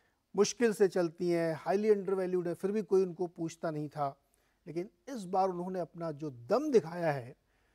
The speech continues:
वो इतना ज़बरदस्त है कि कोई उनको beat नहीं कर पाया है। तमाम लोग ये कहते हैं, "अरे, बहुत महंगे हो गए हैं, बहुत चल गए हैं,"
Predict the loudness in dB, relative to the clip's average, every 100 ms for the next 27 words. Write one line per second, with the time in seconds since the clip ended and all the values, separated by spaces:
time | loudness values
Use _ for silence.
0 | _ -6 -4 -4 -4 -4 -4 -4 0 4
1 | 6 6 4 -2 -2 _ _ _ -20 -4
2 | 0 0 -4 -10 -10 -12 -12 -12 -14 -14
3 | -18 -20 -20 -20 _ _ _ _ _ _
4 | _ _ 0 2 4 4 4 2 0 0
5 | 0 -2 -2 0 0 -4 0 2 2 0
6 | -4 -4 -6 -8 -6 -4 -4 -4 -2 0
7 | 0 -2 -2 -4 -6 -4